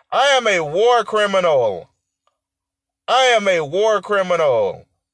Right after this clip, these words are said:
I am a war criminal on a war that I don't give a fuck about and have nothing to do with me.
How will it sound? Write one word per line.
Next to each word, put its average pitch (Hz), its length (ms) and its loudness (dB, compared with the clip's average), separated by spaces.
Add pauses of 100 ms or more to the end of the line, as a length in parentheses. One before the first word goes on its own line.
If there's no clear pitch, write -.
(1040)
I 208 140 0
am 208 200 2
a 160 140 2
war 175 380 -2
criminal 139 800 -2 (160)
on 170 160 0
a 147 80 0
war 170 260 0
that 165 120 -2
I 170 100 2
don't 151 240 -2
give 160 180 -6
a 160 80 -6
fuck 147 220 -4
about 139 240 -2
and 139 100 -8
have 127 480 -2
nothing 135 440 -8
to 139 80 -8
do 170 100 -8
with 101 140 -12
me. 57 240 -20